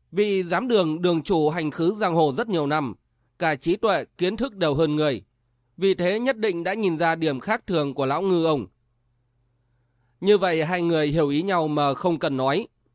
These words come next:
Bị Ngô Nam Vân thuyết phục một lúc,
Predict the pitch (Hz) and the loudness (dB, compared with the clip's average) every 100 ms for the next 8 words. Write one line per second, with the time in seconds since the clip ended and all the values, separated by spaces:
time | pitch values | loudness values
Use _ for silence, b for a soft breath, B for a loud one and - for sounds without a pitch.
0 | _ _ _ _ _ _ _ _ _ _ | _ _ _ _ _ _ _ _ _ _
1 | _ 160 180 160 175 180 175 160 170 156 | _ -2 0 2 2 2 2 0 -2 0
2 | 214 233 190 160 151 139 226 | -2 0 0 2 0 2 0